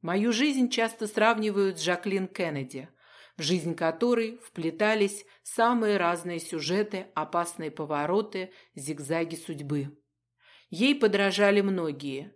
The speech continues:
но я бы не хотела, чтобы меня сравнивали даже с первой леди.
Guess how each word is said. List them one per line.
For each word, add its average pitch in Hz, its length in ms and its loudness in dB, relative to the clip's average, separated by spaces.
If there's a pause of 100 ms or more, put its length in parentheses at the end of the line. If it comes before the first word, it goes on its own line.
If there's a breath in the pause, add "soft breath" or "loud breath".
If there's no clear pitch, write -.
но 170 140 -6
я 196 240 4
бы 190 100 2
не 208 100 4
хотела, 214 600 0
чтобы 160 400 -4
меня 160 280 -4
сравнивали 185 760 -2 (240 loud breath)
даже 208 380 2
с - 80 -6
первой 165 400 0
леди. 139 500 -4